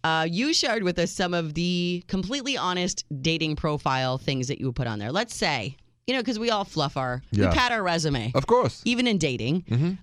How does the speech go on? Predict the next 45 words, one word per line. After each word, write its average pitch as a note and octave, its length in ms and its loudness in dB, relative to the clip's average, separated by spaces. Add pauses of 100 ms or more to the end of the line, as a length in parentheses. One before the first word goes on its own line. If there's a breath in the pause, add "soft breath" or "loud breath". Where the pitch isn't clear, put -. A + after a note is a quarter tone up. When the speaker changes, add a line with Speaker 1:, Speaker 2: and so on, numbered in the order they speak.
Speaker 1:
Um, A#3+ 240 2
but C#4 180 2
if A3 160 0
we're C4+ 140 -4
gonna D4 180 -2
expose A#3+ 720 -2
who G3+ 300 0
we, G#3 140 -2
we F3+ 340 0
really G#3 380 2
are, G3 260 2
what A#3+ 160 0
are - 80 0
our F3+ 160 4
flaws, E3 480 2
the G3 80 -2
flaws F#3+ 300 2
that G3 80 -2
we E3+ 80 0
don't D#3+ 200 0
put E3 140 0
on D3+ 180 0
there? D#3 280 0 (260 loud breath)
You E3+ 120 0
had G#3+ 60 2
a G3+ 40 -2
couple E3+ 240 0
of D#3 80 2
good D3+ 100 0
ones, D3+ 300 0
like, D#3 120 -2
"I've C#3 80 0
never C3 200 -2
lived F3 160 -2
with E3 120 -2
anybody. B2+ 460 0
I'm C3 180 0
very D3 220 0
set - 220 -2
in D3+ 40 0
my C#3 120 2
ways," E3+ 500 2
things D3 220 0
like C#3+ 160 0
that. F3+ 320 2